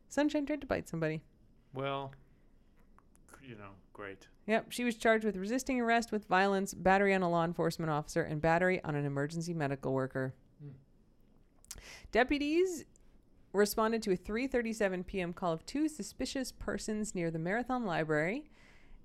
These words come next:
Speaker 1: and the caller said that a man appeared to be putting his arm around a woman who kept pushing him away. I mean, good for you, Sunshine. Keep that dude off of you. They both appeared to be very intoxicated. People,
Speaker 2: There we go.
Speaker 1: don't get drunk. Don't do drugs.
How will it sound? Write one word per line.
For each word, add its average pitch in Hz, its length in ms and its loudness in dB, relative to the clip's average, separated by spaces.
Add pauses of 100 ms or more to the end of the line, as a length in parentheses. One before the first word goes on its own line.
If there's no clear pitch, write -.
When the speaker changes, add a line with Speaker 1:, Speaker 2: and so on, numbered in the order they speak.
Speaker 1:
and 156 640 2
the 160 60 -4
caller 226 340 2
said 180 260 -2
that 180 140 0
a 170 80 0
man 175 420 0
appeared 196 320 -2
to 180 60 -8
be 170 100 -4
putting 247 340 -4
his 247 220 -2
arm 202 220 0
around 202 240 2
a 190 60 -2
woman 180 260 0
who 175 140 0
kept - 300 -2
pushing 190 340 0
him 190 120 0
away. 160 480 2
I - 40 -4
mean, 170 180 0
good 190 200 -2
for - 120 -4
you, 170 160 -2
Sunshine. 160 640 -2 (100)
Keep 170 180 -8
that 170 180 2
dude 170 160 0
off 143 220 0
of 156 120 -4
you. 160 240 0 (460)
They 170 100 4
both 143 280 2
appeared 151 260 -2
to 175 60 -8
be 190 100 0
very 175 260 2
intoxicated. 170 960 0 (360)
People, 175 340 -4 (380)
Speaker 2:
There 107 140 -12
we 104 100 -10
go. 123 240 -6 (100)
Speaker 1:
don't 285 140 -10
get - 140 -12
drunk. 220 460 -4
Don't 262 200 -6
do 226 80 -18
drugs. 196 520 -6